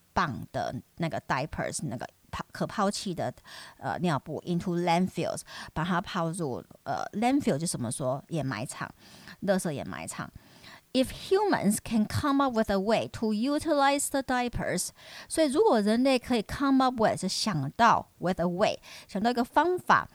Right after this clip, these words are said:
to utilize the diapers，来去使用这些可抛式的尿布。Another environmental problems can be solved，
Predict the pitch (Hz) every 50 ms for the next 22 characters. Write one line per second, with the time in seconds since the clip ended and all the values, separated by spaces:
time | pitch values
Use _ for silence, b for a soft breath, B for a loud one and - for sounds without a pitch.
0 | B B B B B B - - 220 202 190 190 208 247 277 320 - - 262 175
1 | 117 85 - - 165 - 170 156 - - 165 165 175 175 - - 190 - - -
2 | 147 135 160 160 - - - - 214 - - - - - 143 110 127 170 180 170
3 | 170 170 - 160 165 170 - - 170 135 143 - - - - - - - 170 151
4 | 180 - - - 160 147 131 117 82 55 - 185 185 147 110 - - - - -
5 | - B B B B B B B 214 B _ - 214 220 254 285 320 381 381 392
6 | 370 - _ - - 214 202 190 180 185 180 180 185 196 220 220 240 240 233 233
7 | 226 220 - - - 196 190 190 175 - - - - 170 - - - - - 233
8 | 233 240 240 - 233 226 220 220 - - - - - 220 127 - - - -